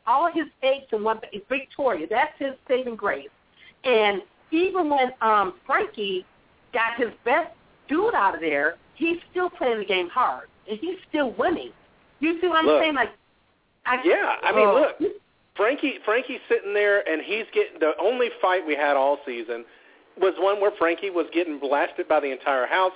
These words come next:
Speaker 2: He was the one that was going home next. Everybody called him a liar,
Speaker 1: And for twenty-four
Speaker 2: jerk,
Speaker 1: hours to win,
Speaker 2: crap.
Speaker 1: he, he was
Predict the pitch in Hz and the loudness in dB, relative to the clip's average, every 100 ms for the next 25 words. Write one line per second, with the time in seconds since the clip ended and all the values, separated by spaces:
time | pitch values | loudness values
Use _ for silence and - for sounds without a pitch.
0 | - 147 131 131 135 135 123 123 131 120 | -4 -4 -4 -2 -2 -2 -4 -2 -2 0
1 | 185 185 190 180 180 139 139 131 123 135 | 2 2 2 0 0 -2 2 0 0 -2
2 | 123 117 127 160 165 170 165 - - 330 | -2 -2 2 4 6 6 4 2 -4 -4
3 | 339 330 320 185 - - - 131 - - | 0 0 4 6 6 4 0 -8 -8 -8
4 | 247 262 240 170 180 285 - 233 240 | -4 -2 2 2 2 -4 -4 -4 -4